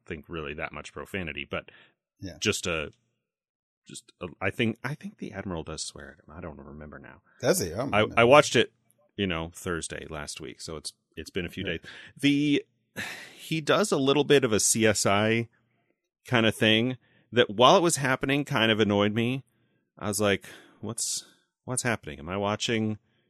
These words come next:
Speaker 1: uh, Star Trek, uh, procedural detective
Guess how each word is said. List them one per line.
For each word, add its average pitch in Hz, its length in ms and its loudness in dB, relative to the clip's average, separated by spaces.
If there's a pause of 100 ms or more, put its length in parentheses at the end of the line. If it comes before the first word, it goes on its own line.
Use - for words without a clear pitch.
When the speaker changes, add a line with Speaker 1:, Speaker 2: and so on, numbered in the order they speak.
(220)
Speaker 1:
uh, 87 320 -4 (340)
Star - 460 -2
Trek, - 280 0 (380)
uh, - 240 -16
procedural 104 540 -2
detective 98 640 -6